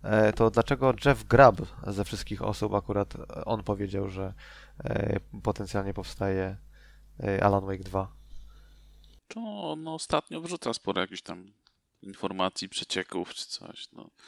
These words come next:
Speaker 2: Nie wiem czemu, no, no. <laughs> Jego trzeba zapytać, czemu on akurat ma dostęp do jakichś źródeł swoich.
Speaker 1: No, mi się, mi się Jeff Grubb kojarzy z kolesiem, który pisał, e, tanie, średniej jakości książki fantasy w świecie różnych gier, czyli jakieś tam,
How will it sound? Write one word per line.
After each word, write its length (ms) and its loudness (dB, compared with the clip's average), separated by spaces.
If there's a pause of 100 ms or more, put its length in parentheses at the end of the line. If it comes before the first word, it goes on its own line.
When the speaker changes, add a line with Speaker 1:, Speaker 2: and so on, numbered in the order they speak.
(540)
Speaker 2:
Nie 180 -10
wiem 80 -12
czemu, 300 -10
no, 160 -16
no. 220 -20
<laughs> 40 -16 (1900)
Jego 220 2
trzeba 180 -4
zapytać, 500 -12
czemu 340 -10
on 120 -12
akurat 440 -16
ma 120 -10 (220)
dostęp 520 -2
do 60 -4
jakichś 300 -8
źródeł 420 -8 (100)
swoich. 540 -6
Speaker 1:
No, 80 -4
mi 80 -4
się, 140 4 (120)
mi 80 -2
się 140 0
Jeff 140 8
Grubb 180 4
kojarzy 360 8
z 60 -8
kolesiem, 360 2
który 200 -2
pisał, 640 4
e, 260 2 (260)
tanie, 480 8
średniej 420 -2
jakości 800 -2
książki 400 -2
fantasy 720 4
w 80 -14
świecie 400 0
różnych 280 -4
gier, 260 4
czyli 200 -6
jakieś 300 -4
tam, 320 -2